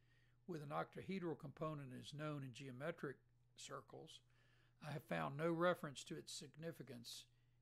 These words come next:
in the literature to this process.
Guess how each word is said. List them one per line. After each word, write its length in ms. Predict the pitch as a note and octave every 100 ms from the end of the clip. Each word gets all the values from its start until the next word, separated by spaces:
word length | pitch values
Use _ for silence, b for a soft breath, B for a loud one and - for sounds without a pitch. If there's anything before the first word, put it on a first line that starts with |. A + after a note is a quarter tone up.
| -
in 180 | D#3+ C3+
the 160 | C#3 E3
literature 560 | D3+ C#3 E3+ C#3 C3 B2+ - - -
to 60 | C3+
this 200 | C#3 -
process. 760 | - A#2 - - - - -